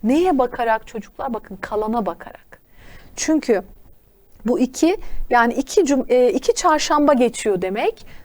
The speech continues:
Çarşambaya ulaştık. Tamam mı? Ama kalan o üç günde çocuklar bizim hangi güne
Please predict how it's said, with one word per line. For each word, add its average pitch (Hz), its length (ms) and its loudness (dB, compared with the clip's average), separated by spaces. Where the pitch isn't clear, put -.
Çarşambaya 294 840 4
ulaştık. 311 800 2
Tamam 330 320 4
mı? - 100 0
Ama 254 340 2
kalan 311 520 4
o 240 180 2
üç - 300 -2
günde 247 300 2
çocuklar 226 640 0
bizim 269 420 2
hangi 392 460 2
güne 269 380 2